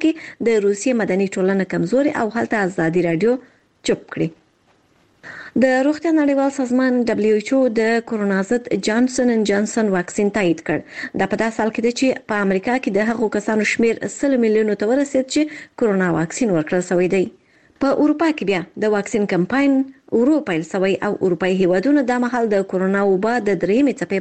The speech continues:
پر کنټرول بوخت دي. جانسن ان جانسن واکسین ته د روغتیا د نړیوال سازمان لخوا اجازه ورکول دې ته لار پرانیزي چې د کوواکس د واکسینو ټولنه بې وزله هیوادونو ته پنځه سوه میلیونه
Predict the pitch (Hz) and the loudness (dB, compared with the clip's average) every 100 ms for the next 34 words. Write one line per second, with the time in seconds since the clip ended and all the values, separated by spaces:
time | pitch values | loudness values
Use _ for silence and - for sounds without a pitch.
0 | 190 185 175 170 196 214 185 - - 170 | -4 -2 -4 0 0 2 0 -4 -4 -4
1 | - - - - 233 302 330 359 339 302 | -4 -10 -8 -4 0 2 2 0 2 2
2 | 277 269 262 240 202 - 285 285 202 190 | 2 0 2 0 0 0 0 0 0 0
3 | 196 - 240 214 208 196 196 262 285 233 | 0 -2 0 0 0 2 2 0 0 0
4 | 202 190 180 - 185 170 180 175 165 165 | 0 0 0 0 0 0 0 0 -2 0
5 | 190 269 302 - - - 311 320 240 220 | 0 2 0 -4 -12 -2 0 0 0 -2
6 | 208 185 202 294 311 320 339 277 240 247 | -2 -2 2 2 2 2 0 2 2 2
7 | 247 247 196 220 277 - - 190 185 180 | 0 0 0 0 -2 -4 -8 -2 2 2
8 | 165 165 - 190 180 185 175 262 269 214 | 0 -2 -2 0 0 0 2 2 2 2
9 | 190 196 202 190 185 170 165 247 302 320 | 2 2 0 0 2 2 2 2 2 0
10 | 330 - - - 226 311 330 220 196 190 | -4 -10 -10 -2 2 2 0 0 0 2
11 | 190 226 285 208 | 2 2 2 0